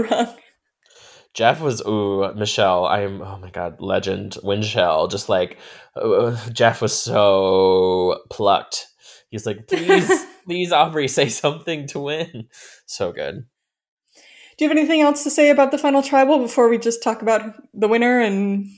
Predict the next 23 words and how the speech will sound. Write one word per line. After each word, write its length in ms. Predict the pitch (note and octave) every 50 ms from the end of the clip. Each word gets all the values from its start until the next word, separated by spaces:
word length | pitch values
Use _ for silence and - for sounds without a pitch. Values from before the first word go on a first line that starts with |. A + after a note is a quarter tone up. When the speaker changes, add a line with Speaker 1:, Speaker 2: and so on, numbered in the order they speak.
| _ _ _
Speaker 1:
how 140 | _ G#3 G#3
things 220 | G#3 G#3 A#3 A#3
play 200 | - A3+ A3+ A#3 A#3+
out? 240 | B3+ C4 C#4 C#4 C#4 - - _ _ _ _ _ _ -
Speaker 2:
Not 140 | C4+ E4 B3
really. 440 | G#3 G3+ G3 F3 F3 F3 F3 F#3
I 60 | D#3+ F3+
feel 160 | - F3+ F3+
like 100 | F3 F3+
we, 360 | F3 E3 D#3+ D#3 D3+ C#3+ -
Speaker 1:
Yeah. 180 | C4 C4 - D3+
Speaker 2:
we 120 | C#3 C#3
talked 340 | C#3 - D#3+ D3+ D3+ - -
through 180 | C#3 C3+ C3+ C3+
it. 100 | C3 C3
It's 120 | B2+ - -
kind 180 | - D#3 D#3
of 80 | D#3 D3+
a, 200 | D3 C#3 G#2+ D#2+
again, 380 | A#2+ A2 A2+ G#2+ G#2 G#2 G#2
kind 180 | G#2+ - A#2 A2+
of 80 | A2 A2+
a, 220 | G#2+ G#2 G#2+